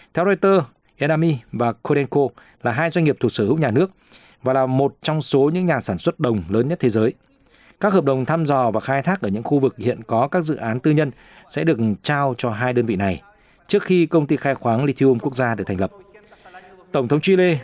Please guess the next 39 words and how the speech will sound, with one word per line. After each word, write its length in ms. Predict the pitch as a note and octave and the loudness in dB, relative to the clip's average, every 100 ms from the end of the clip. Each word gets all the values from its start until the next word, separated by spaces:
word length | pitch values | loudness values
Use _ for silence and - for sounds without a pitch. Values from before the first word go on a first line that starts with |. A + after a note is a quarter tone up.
| - | -8
Gabriel 560 | A2 C3 - C#3 C#3 B2+ | -4 -2 0 0 2 2
Boric 360 | B2 C3+ G3 | 2 2 2
tuần 140 | C#3 G#2+ | 0 0
trước 120 | F3+ | 0
cho 80 | D#3 | 2
biết, 180 | C#3 F#3+ - _ _ C4+ G3+ | 0 0 -4 _ _ -12 -4
ông 200 | D#3+ E3 | -2 0
sẽ 140 | - F#3 | -2 0
quốc 180 | G#3+ A#3 | 0 2
hữu 180 | G3+ G3 | 2 2
hóa 180 | C#3 D#3+ | 0 2
ngành 180 | F3+ | 0
công 200 | B2 D#3 | 0 0
nghiệp 140 | C#3 A2 | 2 2
lithium 380 | C3 D3 C#3 B2+ | 2 4 4 4
trong 160 | A#2+ | 0
nước 160 | C#3+ G3 - - - | 0 0 -6 -18 -4
nhằm 180 | C3 C3 | -2 0
thúc 140 | A3 | 0
đẩy 160 | F#3+ A2+ | 2 2
nền 200 | G#2+ A#2 | 2 2
kinh 180 | D3+ C3+ | 0 0
tế 120 | C3+ | 0
của 120 | B2+ | 0
quốc 220 | - D#3+ | -2 -2
gia 280 | C3 C#3 A#2 | -2 -2 -4
và 80 | F#2+ | -6
bảo 180 | F#2 F2 | -6 -2
vệ 100 | G2 | -2
môi 140 | G#2 | 0
trường. 220 | A#2 A#2 F2 - - - - - | 0 0 -2 -10 -20 -20 -16 -2
Chile 280 | F#3 G3 F3 | 2 4 4
được 80 | |
biết 160 | C#3+ A#3 | 2 2
là 120 | F3 | 2
nhà 140 | B2 A#2 | 0 0
sản 180 | A2 | -2
xuất 300 | F#2+ F#3+ - | -2 -2 0
lithium, 500 | B2+ D3 D3+ D3 C#3+ | -2 0 2 4 2